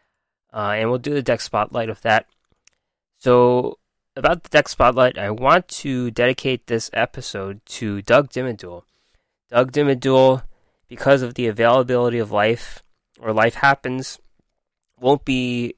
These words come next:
doing his casual decks of the week of this podcast for the foreseeable future. Uh, maybe we'll see him in the future.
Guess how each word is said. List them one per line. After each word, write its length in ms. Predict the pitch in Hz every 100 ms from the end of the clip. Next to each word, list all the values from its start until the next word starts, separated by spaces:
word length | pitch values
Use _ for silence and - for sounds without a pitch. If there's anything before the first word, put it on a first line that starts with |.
| _ _ _ 131
doing 320 | 127 127 127
his 320 | 120 113 - -
casual 320 | - 123 120
decks 300 | 113 113 -
of 60 | 110
the 60 |
week 280 | 107 127 -
of 40 |
this 120 | 131 -
podcast 500 | 117 117 - 117 -
for 140 | -
the 80 | 107
foreseeable 580 | - 110 - 143 131 123
future. 540 | - 117 - 113 107 - _ _ _ _ _ _
Uh, 340 | 101 95 95
maybe 240 | 110 156
we'll 120 | 147 139
see 160 | -
him 80 | 135
in 120 | 123
the 80 | 117
future. 540 | - 123 - 123 117